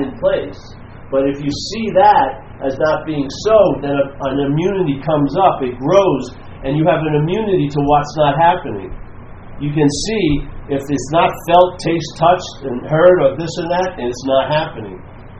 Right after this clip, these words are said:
And so suddenly, not with any thought or effort, it's just a basic fact.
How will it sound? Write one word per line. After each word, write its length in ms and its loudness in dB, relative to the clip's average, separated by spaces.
And 80 -6
so 180 -4
suddenly, 560 2
not 320 2
with 160 4
any 240 2
thought 240 6
or 80 2
effort, 400 -10
it's 160 -12
just 320 -6
a 80 -8
basic 480 -4
fact. 480 -4